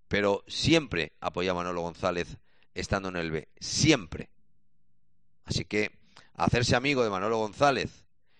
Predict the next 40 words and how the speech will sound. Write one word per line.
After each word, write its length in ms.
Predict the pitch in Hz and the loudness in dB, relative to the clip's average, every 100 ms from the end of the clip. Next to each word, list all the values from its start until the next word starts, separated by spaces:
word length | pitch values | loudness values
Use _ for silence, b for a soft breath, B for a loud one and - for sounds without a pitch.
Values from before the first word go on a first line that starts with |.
| _ | _
y 200 | 92 90 | -8 -4
decir 300 | 87 110 110 | -2 -2 -4
que 100 | 110 | -4
es 80 | 107 | -4
un 80 | |
buen 160 | 107 110 | -4 -4
entrenador 420 | 104 107 110 139 | -2 0 2 0
porque 140 | 95 90 | 0 -2
ya 40 | |
está 160 | - 104 | 0 -2
en 60 | |
el 80 | 101 | -2
primer 260 | 98 104 104 | -4 -2 -2
equipo 460 | 101 131 - 92 | 0 -2 -2 -4
y 80 | 87 | -4
que 220 | - 87 90 | -4 -4 -4
hem-, 160 | 90 | -6
hemos 200 | 95 104 | -6 0
ganado 200 | 101 104 | 0 2
varios 200 | 104 104 | 2 2
partidos, 580 | 107 98 120 117 151 - b b b | 0 0 -2 -2 -2 -6 b b b
esto 320 | - - 117 113 | -10 -4 -2 0
me 120 | 104 | 0
parece 320 | 92 92 113 | 2 2 0
mucho 240 | 101 101 90 | -2 -4 -4
más 120 | 85 | -4
sencillo. 480 | 82 - 78 73 - - - - _ | -6 -8 -12 -12 -20 -20 -20 -20 _
Así 120 | - 98 | -8 -4
que 160 | 101 | -4
es 160 | 95 98 | -4 -6
mucho 320 | 113 165 170 | -4 -2 2
más 160 | 156 - | 2 0
complicado 760 | 139 120 123 131 143 139 135 - | -4 -4 -2 2 4 4 0 -4
y 320 | 107 95 - | -8 -8 -12
más 560 | 98 98 131 - - - - - b b b | -18 -2 0 0 -6 -12 -14 -14 b b b
difícil 800 | 92 110 - 165 - 131 98 - _ | -2 -2 0 -2 0 -2 -2 -8 _
y 120 | 92 | -10
jugártela 520 | 90 92 120 143 143 | -6 0 2 4 2
más 440 | 143 151 160 - - b b _ | 4 2 2 -6 -16 b b _
cuando 500 | 95 95 95 95 | -4 -4 -2 -4